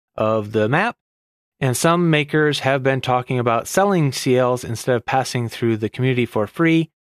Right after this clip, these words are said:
or coming up with ideas that may help keep tabs on them, such as a website or paying deposits to the creator.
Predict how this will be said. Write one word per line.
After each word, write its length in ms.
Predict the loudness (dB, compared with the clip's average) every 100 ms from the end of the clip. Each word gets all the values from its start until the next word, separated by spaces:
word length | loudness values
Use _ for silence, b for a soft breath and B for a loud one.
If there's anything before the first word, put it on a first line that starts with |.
| _ -4
or 120 | -2
coming 320 | 0 0 2
up 140 | 0 -2
with 120 | 0
ideas 480 | 0 2 2 2 0
that 120 | -2
may 140 | -2
help 280 | 0 -2 -4
keep 180 | -6 -6
tabs 300 | -2 0 2
on 160 | 0 2
them, 220 | 0 0
such 260 | -2 -2 0
as 240 | 0 0
a 40 |
website 520 | 0 0 0 0 -2 0
or 200 | -2 -2
paying 340 | -4 -4 -4
deposits 560 | -6 -4 -4 -4 -8 -10
to 140 | -8
the 80 | -8
creator. 460 | -4 -2 0 -2